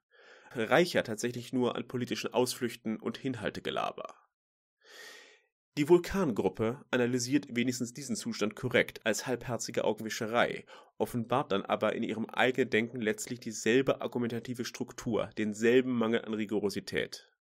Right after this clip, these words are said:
Die moderne Welt ist nur sehr schwer zu ändern. Und wir sollten unsere Theorien nicht unserem Wunsch anpassen, dass dies anders sei,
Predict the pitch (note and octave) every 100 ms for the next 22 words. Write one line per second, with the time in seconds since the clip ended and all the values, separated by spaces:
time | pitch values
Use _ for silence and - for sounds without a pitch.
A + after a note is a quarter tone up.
0 | _ - - - - B2+ C3 B2+ C3 D3
1 | C3 B2 B2 C3+ - A#2+ - - A2+ F#2+
2 | G2 A2 A#2 A#2+ - A2 G#2 - A2 -
3 | G2+ D#2+ D2+ B1 _ _ _ - - A2+
4 | A#2 A2+ C#3 C#3+ - B2 A#2+ A#2 - B2
5 | A2+ C3+ C3 A2+ C3 B2+ A#2 B2+ A#2+ A2+
6 | A2+ G#2+ B2 D3 - G#2+ G#2 A2+ G#2+ B2
7 | A2 G#2 - G#2+ - A#2 A#2 D#2+ - -
8 | - -